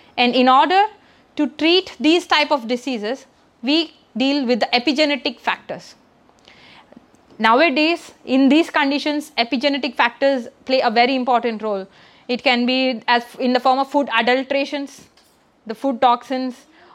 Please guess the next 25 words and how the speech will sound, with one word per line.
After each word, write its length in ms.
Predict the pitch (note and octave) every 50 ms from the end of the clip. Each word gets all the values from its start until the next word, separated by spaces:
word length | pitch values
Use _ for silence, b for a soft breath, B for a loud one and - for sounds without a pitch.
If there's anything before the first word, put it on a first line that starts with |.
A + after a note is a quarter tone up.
| b b
or 280 | - A#3 A#3 A#3 A#3 A3+
the 200 | G#3 F#3+ A#3+ A3+
radiation, 800 | A3+ A3 A#3 A3+ C4+ C#4 C#4 C4+ C4+ - C4+ C4 C4+ C4+ B3+ G#3 F3+
the 80 | G#3+ A3
Wi-Fi, 680 | G#3+ A3+ A3+ B3 C4 B3+ C4+ B3+ B3+ B3+ C4+ C4 B3 -
three 180 | G#3+ B3 B3 A3+
G, 160 | A#3 C4+ C4+
four 220 | C4 B3+ A#3 B3
G, 160 | A3 B3+ C4
five 280 | B3+ - A#3+ A3 A3+ G#3+
G, 360 | B3 C4 C4 C#4 B3+ A#3 - b b b b b b b b -
everything 480 | B3+ C#4 C#4+ F4 F4+ F#4 F#4 F4+ D#4+ -
affects 360 | B3+ C4 - C4+ B3+ B3 -
our 140 | C4 A3+ A3
health. 320 | A3 - F3 E3 - - - - _ _ _ _ _ _ _ _ _ b b b b b
Everything 640 | - B3 C4 C4 D#4 E4 C4+ F4 E4 E4+ F4 E4+ A#3+ _ _ -
makes 320 | A#3+ A#3+ B3+ C#4 C#4+ C4+ -
us 180 | C#4 C#4 B3+ - -
in 160 | B3 B3 B3
the 120 | C4 -
imbalance, 600 | A#3+ A3 G#3+ G3 F3+ F3+ F3+ F#3+ F#3+ - - - _ _ _ b b b b b b
all 260 | - A#3+ B3 B3 B3 A#3+
other 220 | A#3+ A3+ A3 A#3
factors. 460 | A#3 G#3+ G3 - _ - F#3 - _ _ b b b b b b b b b b b b b _ -
But 280 | A#3 C#4+ D#4+ E4 -